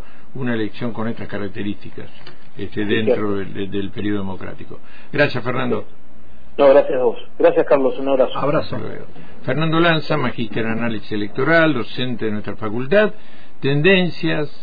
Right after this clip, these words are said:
Speaker 1: este, pospaso, podríamos decirle, crece Milei, no crece, se queda donde está. La que hay indicios claros y evidentes que está cayendo cada vez más es Patricia Bullrich,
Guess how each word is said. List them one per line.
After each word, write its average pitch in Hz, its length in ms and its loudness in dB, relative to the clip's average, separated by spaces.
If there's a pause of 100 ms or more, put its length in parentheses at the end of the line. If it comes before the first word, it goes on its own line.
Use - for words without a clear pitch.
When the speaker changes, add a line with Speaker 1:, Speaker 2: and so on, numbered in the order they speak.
(320)
Speaker 1:
este, 95 1080 -4 (100)
pospaso, 110 640 0
podríamos 104 480 -2
decirle, 120 800 2
crece 123 340 -2
Milei, 117 600 -2
no 113 180 -2
crece, 120 640 -2 (400)
se - 180 -4
queda 123 200 0
donde 113 180 0
está. 120 440 0 (320)
La 113 220 0
que 123 160 0
hay 139 200 4
indicios 123 560 0 (100)
claros 135 500 2
y 113 40 -4
evidentes 113 520 -2
que - 80 -4
está 110 260 -4
cayendo 107 400 -2
cada 107 180 -2
vez 104 120 -2
más 123 200 -2
es 98 80 -4
Patricia 104 340 -4
Bullrich, 117 440 0